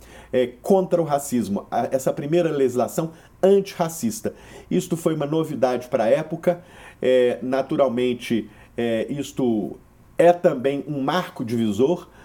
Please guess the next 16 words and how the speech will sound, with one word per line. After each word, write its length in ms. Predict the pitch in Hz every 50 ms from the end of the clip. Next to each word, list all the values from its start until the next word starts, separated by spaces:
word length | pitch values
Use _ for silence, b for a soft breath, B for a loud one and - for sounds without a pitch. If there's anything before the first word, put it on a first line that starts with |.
| B B B
de 240 | - 98 92 104 147
águas, 640 | 143 139 165 180 156 151 160 135 - - - - - _
né, 140 | 113 131 139
no 100 | 139 131
campo 460 | 135 - - 165 170 160 165 135 123
da, 400 | 110 120 117 113 107 101 95 - B B B B B B B
da 140 | - - 135
legislação 880 | 143 139 147 143 123 131 135 123 107 123 127 117 117 - - 160 160 147
antirracista 640 | 139 135 - - 131 123 - - 131 120 120 -
no 140 | 120 117 110
Brasil. 560 | 104 113 110 101 92 101 127 165 190 196 - - _ B B B B B B B B
E 120 | 196 196
ele, 240 | 196 202 214 214 202
quando, 680 | 208 208 - 190 180 180 165 151 180 160 143 131 - - - -
eh, 520 | 131 127 120 117 117 113 110 107 101 101 98
decidiu 800 | 113 151 160 156 156 - 139 113 98 117 156 165 156 139 117